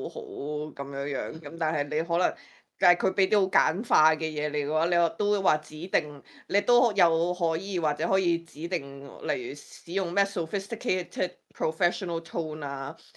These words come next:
high level analytical frameworks 啊，噉樣令到逼A I出啲高品質嘅嘢畀你噉樣樣嘅，咁但係A I又自然可能有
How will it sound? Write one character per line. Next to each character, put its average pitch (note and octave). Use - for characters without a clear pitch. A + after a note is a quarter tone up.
high G3
level F#3+
analytical D#3+
frameworks E3
啊， C3+
噉 D3
樣 D#3
令 D3
到 C#3+
逼 C#4
A G#3
I F#3+
出 -
啲 F3+
高 F3+
品 D3
質 D#3
嘅 D3+
嘢 A#2+
畀 B2
你 G2+
噉 G2
樣 F2
樣 F2+
嘅， D#2+
咁 F3
但 D3
係 G2
A B3+
I G#3+
又 F3
自 D3+
然 B2+
可 F3
能 F3
有 A#2